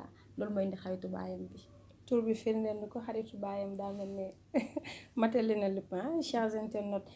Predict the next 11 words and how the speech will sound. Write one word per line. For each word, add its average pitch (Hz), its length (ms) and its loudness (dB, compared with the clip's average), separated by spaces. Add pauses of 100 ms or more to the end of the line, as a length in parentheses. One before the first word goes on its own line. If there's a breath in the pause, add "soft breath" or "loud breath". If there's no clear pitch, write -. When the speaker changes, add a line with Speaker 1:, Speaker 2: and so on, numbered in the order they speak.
(180 loud breath)
Speaker 2:
yéen 214 120 2
a 214 60 0
ngi 220 80 2
en 208 280 2
action 233 420 0
ak 208 160 -2 (120)
Binouche, 285 440 6
euh, 202 400 4
ci 240 80 0
seen 226 220 0
émission 214 580 -2